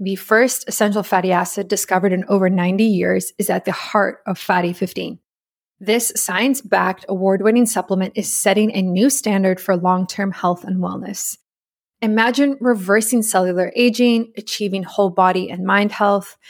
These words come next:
Fatty fifteen offers three times more cellular benefits than omega-three, targeting and reversing the core of how we age.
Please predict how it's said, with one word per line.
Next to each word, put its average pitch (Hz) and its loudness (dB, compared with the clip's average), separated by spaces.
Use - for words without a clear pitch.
Fatty 269 0
fifteen 220 2
offers 190 -2
three 277 2
times 285 0
more 214 2
cellular 208 2
benefits 196 -2
than 190 -2
omega-three, 185 0
targeting 247 0
and 208 -2
reversing 196 0
the 190 -8
core 180 -4
of 185 -8
how - -4
we 185 -8
age. - -10